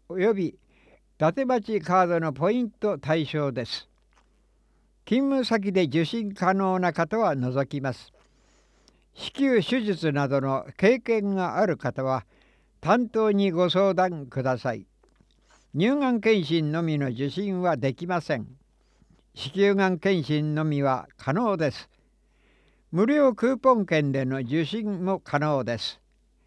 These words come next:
申し込み開始日、十一月一日月曜日。当日の受付時間、午前八時三十分から午後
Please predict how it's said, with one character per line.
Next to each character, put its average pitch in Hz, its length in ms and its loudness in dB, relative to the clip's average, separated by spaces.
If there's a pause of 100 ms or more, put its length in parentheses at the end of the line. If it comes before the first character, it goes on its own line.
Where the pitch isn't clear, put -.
(480)
申 202 180 4
し - 100 -10
込 208 120 -2
み 190 200 -2
開 160 220 2
始 151 180 -4
日、 135 280 -6 (160)
十 202 240 -2
一 247 260 -6
月 185 420 -4
一 156 300 -2
日 147 380 -6
月 151 300 -4
曜 135 260 -4
日。 110 240 -10 (1120)
当 196 160 4
日 185 260 0
の 185 140 2
受 190 180 0
付 196 240 0
時 170 160 -2
間、 135 340 0
午 190 160 0
前 190 280 0
八 165 360 -2
時 226 160 -4
三 196 280 0
十 190 160 -2
分 196 280 -6
か 185 140 0
ら 190 120 2
午 220 180 -2
後 196 260 -2